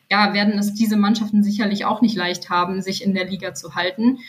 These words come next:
Auch wenn da auf jeden Fall die Bedingungen gegeben sind, dass, ähm,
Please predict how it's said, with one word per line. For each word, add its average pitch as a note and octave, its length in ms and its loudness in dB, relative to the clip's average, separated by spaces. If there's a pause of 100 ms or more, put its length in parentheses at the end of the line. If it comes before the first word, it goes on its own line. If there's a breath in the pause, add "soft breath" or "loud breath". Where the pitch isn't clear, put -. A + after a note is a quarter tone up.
(220 loud breath)
Auch G#3 260 2
wenn A#3+ 220 2
da G#3 180 -2
auf G3+ 140 -6
jeden G#3+ 220 0
Fall G#3 140 0
die G3 120 -2
Bedingungen G3+ 520 0
gegeben G3+ 360 -2
sind, F#3+ 320 -4
dass, - 400 -4
ähm, F#3 420 -10